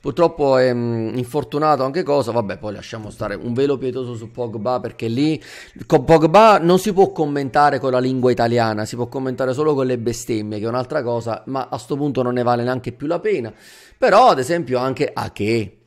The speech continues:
mm, quell'altro lì, eh, mi viene in mente De Jong, non so perché, avete capito comunque chi, eh, I-, Ealing Junior lì, insomma, quel cazzo mi è uscito De Jong, ma che c'è,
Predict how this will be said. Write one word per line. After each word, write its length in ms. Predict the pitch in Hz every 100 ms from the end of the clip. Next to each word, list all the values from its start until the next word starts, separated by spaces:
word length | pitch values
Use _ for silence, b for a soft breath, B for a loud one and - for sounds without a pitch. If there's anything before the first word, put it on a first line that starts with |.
| _ _ _ _ -
mm, 360 | 123 120 117 117
quell'altro 640 | 131 139 139 151 151 143
lì, 500 | 123 139 147 113 - _ _ _ _ _ -
eh, 640 | 123 113 110 98 87 73 60 87 - - - - - - - -
mi 260 | 120 123 120
viene 160 | 123
in 60 | 120
mente 240 | 131 127
De 140 | 127 123
Jong, 340 | 131 131 120
non 140 | 127
so 140 | 120 131
perché, 260 | 120 117
avete 240 | 127 135 135
capito 340 | 143 156 143
comunque 340 | 131 135 123 127
chi, 420 | 131 139 127 120
eh, 200 | 120 113
I-, 340 | 208 208 170 180
Ealing 300 | 185 170 151
Junior 540 | 127 185 160 135 123
lì, 300 | 135 147 -
insomma, 220 | _ 110 104
quel 120 | 104
cazzo 280 | 117 120 123
mi 80 |
è 20 | 117
uscito 260 | 131 123
De 120 | 110
Jong, 420 | 113 107 104 107 107
ma 140 | 110
che 140 | 113
c'è, 160 | 98